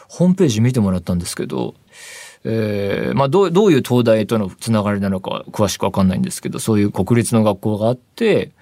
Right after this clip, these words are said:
ソーセージの枠が、双子の枠があって、一、二割ありますよと。で、三つ子もそうですよっていうことらしくて、本当だったんだと思って。<laughs> あれね、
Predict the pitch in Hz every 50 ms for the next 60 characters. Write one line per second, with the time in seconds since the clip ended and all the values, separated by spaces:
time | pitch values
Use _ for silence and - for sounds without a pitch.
0 | - - - - _ _ _ - - - 175 180 180 143 - 165 143 117 101 -
1 | - - _ _ _ _ - 180 196 202 202 208 160 101 - - 110 113 123 123
2 | - 165 139 120 - - - - - 165 156 139 147 151 143 135 131 123 123 143
3 | 120 113 92 82 90 - _ _ - - 196 196 170 131 - _ - - - -
4 | _ - - 123 - - 147 147 147 143 143 135 127 123 117 - 104 117 131 135
5 | 135 127 - - - 117 120 - - - - 117 120 117 127 135 127 - - 185
6 | 175 190 175 165 160 151 - - - - - - - - - - 127 120 104 92
7 | 92 - - - 104 101 92 - - - - 64 - - 127 - 64 62 60 -
8 | - - - - - - 135 - - - - 165 _ _ _ _ _ _ _ _
9 | _ _ _ - - - - - - - - - - - - - - - - -
10 | - _ _ _ _ _ - - - - 98 104 107 - - 104 95 95 - -
11 | - - 87 87 87 90 92 - - - 185 214 233 175 233 - 220 196 190 -
12 | 226 233 254 226 - - 254 247 247 240 220 214 214 196 - 143 143 143 180 240
13 | 214 - - 196 185 - - 131 131 139 156 170 180 175 160 170 175 170 160 151
14 | 135 131 135 127 127